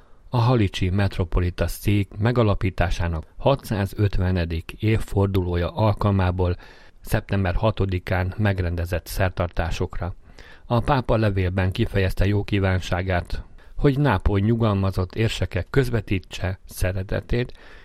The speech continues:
és közelségét minden keresztény hívőnek és minden jó akaratú embernek, aki részt vesz az eseményen. Leó pápa arra buzdította a híveket, hogy még nagyobb gonddal őrizzék a szeretet parancsát,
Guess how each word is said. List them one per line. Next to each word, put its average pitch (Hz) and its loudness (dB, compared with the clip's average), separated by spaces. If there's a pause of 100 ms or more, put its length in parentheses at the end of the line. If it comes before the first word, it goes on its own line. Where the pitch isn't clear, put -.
és 127 -2
közelségét 90 -2
minden 107 0
keresztény 90 -4
hívőnek 98 -2
és - -6
minden 110 2
jó 90 0
akaratú 87 -4
embernek, 98 0 (400)
aki 127 0 (100)
részt 98 0
vesz 92 -4
az 87 -6
eseményen. 92 -2 (680)
Leó 131 4
pápa 120 0
arra 123 2
buzdította 104 0
a 92 2
híveket, 107 0
hogy 95 2
még 92 -2
nagyobb 98 -2
gonddal 87 -4
őrizzék 85 -4
a 90 -8
szeretet 95 -4
parancsát, 98 -2